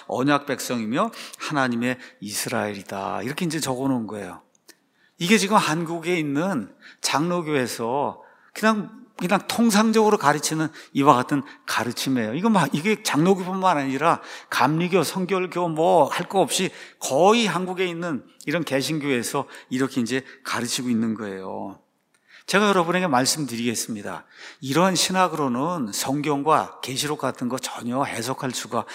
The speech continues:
없어요. 로마서를 이렇게 인용하면서 도대체 로마서를 어떻게 읽어요? 우리가 한번 가서 로마서 한번 가서 보도록 하겠습니다. 로마서 십일 장 가서 보시면 여러분,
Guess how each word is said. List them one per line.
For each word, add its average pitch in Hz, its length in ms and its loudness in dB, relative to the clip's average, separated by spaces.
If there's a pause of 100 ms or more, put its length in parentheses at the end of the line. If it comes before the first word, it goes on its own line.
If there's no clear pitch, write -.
(180)
없어요. 98 880 -8 (1080)
로마서를 202 640 8
이렇게 185 220 0
인용하면서 151 720 2
도대체 190 320 2
로마서를 147 540 2
어떻게 190 420 -4
읽어요? 110 760 -6 (440)
우리가 190 200 0
한번 185 200 2
가서 160 320 4
로마서 156 420 6
한번 143 180 0
가서 123 220 0
보도록 123 440 -4
하겠습니다. 127 480 -2
로마서 127 500 0 (260)
십일 196 380 0
장 185 140 6
가서 131 260 0
보시면 113 640 0 (580)
여러분, 175 480 2